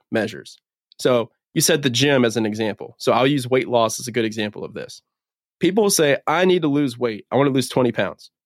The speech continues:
So they'll focus on the gym and all that stuff. "I'll eat healthier, blah, blah, blah." And then each week they'll weigh themselves on that scale. And they'll say, "Okay, I lost two pounds. I lost one pound. I lost three pounds. I didn't lose any weight this week. What the heck?"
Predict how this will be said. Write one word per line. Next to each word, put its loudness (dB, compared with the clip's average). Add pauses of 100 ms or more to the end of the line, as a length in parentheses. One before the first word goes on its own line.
(180)
So 2
they'll 2
focus 0
on 2
the 2
gym 2
and 4
all 2
that -2
stuff. -2
"I'll 2
eat -4
healthier, 0
blah, 0
blah, -2
blah." -2 (440)
And 4
then 2
each -4
week 0
they'll 2
weigh 4
themselves 0
on 2
that -2
scale. -4 (880)
And 2
they'll 4
say, 4
"Okay, 2
I 2
lost 2
two 0
pounds. 0
I 2
lost -2
one 2
pound. 0
I -2
lost -6
three 0
pounds. -4 (420)
I -2
didn't 2
lose 4
any 4
weight 2
this -6
week. -6
What -2
the -4
heck?" -4